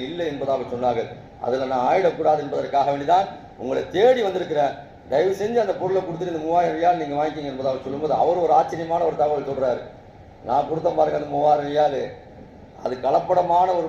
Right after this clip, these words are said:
மூவாயிரம் ரியால்." அது அவர் ஆச்சரியமான ஒரு தகவலை சொல்றாரு. "நான் கொடுத்தது வந்து கலப்படமற்ற காசு கிடையாது,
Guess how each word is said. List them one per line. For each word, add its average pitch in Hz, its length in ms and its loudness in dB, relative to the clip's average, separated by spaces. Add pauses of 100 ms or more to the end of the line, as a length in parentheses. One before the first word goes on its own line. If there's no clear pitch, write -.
மூவாயிரம் 151 320 2
ரியால்." 147 300 4
அது 110 140 -8 (720)
அவர் 160 180 4
ஆச்சரியமான 185 560 4
ஒரு 190 140 -2
தகவலை 175 320 0
சொல்றாரு. 143 360 0 (1000)
"நான் 180 280 6
கொடுத்தது 226 360 2
வந்து 226 240 0
கலப்படமற்ற 233 880 4
காசு 214 240 2
கிடையாது, 190 440 4